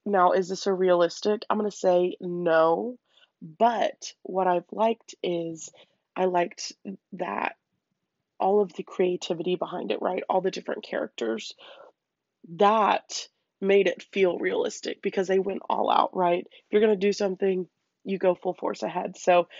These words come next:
um, you know, they were the only, the Cromwells were the only humans or witches, right, in this movie. All of them were different actors or, or not actors, different characters.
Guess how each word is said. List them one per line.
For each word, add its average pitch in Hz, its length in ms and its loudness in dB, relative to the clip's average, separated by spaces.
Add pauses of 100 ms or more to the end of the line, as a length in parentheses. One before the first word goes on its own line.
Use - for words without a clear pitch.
(260)
um, 180 420 0
you 175 80 0
know, 170 300 -2 (1120)
they 202 240 6
were 277 180 0
the - 140 -4
only, 185 680 0 (320)
the 196 140 -4
Cromwells 185 600 2
were 190 140 -2
the 185 100 -2
only 180 440 0 (380)
humans 185 600 0
or 175 140 -2
witches, 185 560 -4
right, 185 360 2 (300)
in 202 140 4
this 180 160 -6
movie. 185 280 -2
All - 200 0
of 185 80 -8
them 185 160 0
were 180 100 -4
different 185 460 -6
actors - 540 -6
or, - 280 -4 (280)
or 185 60 -4
not 180 200 -2
actors, 180 420 -8
different - 380 -4
characters. - 680 -4